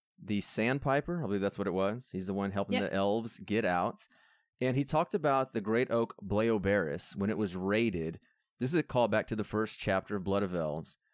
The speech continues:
Speaker 1: where he explains kind of the short stories. It's really for the reader,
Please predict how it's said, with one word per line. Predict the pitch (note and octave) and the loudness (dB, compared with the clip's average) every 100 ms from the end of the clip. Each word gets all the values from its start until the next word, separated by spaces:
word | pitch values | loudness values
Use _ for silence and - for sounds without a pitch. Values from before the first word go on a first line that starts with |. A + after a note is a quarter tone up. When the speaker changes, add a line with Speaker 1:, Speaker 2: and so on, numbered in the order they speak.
| _ | _
Speaker 1:
where | - G2 | -4 -2
he | G2 G#2 | 0 0
explains | G2+ - A2 A2 A#2 A2 | 0 -2 0 0 0 -2
kind | - G#2+ A2 | -2 -2 0
of | G2 | -2
the | F#2+ | -2
short | - G#2 - | 0 -2 -2
stories. | - F#2+ E2 D2 - | -2 0 0 -4 -6
It's | G2+ G#2+ | -8 -2
really | A#2+ B2 | 0 0
for | - A2 | 0 0
the | F#2+ | 0
reader, | F#2 F#2+ E2+ | 0 0 -2